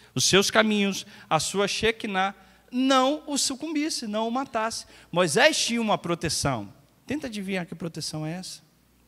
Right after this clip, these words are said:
Eu vou te mostrar que o judaísmo fala quem é essa rocha, tá? Vou te mostrar. Vamos passando.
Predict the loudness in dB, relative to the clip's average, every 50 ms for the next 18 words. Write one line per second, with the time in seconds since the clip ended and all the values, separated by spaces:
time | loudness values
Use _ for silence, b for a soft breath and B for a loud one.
0 | _ _ _ _ _ _ _ _ _ _ _ _ _ _ _ _ _ _ _ _
1 | _ _ _ -8 -4 -2 0 0 -2 -2 -4 -6 -6 -4 -4 -4 -4 -6 -6 -8
2 | -4 -2 0 0 0 -2 -4 -6 -4 -2 -2 -2 -2 -2 -4 -6 -4 -4 -4 -4
3 | -6 -6 -6 -4 -4 -4 -4 -4 -8 -12 -10 -10 -12 -12 -14 _ _ -14 -12 -12
4 | -8 -8 -8 -8 -8 -8 -10 -10 -10 -10 -12 _ -18 -14 -8 -8 -6 -6 -4 -4
5 | -4 -4 -4 -8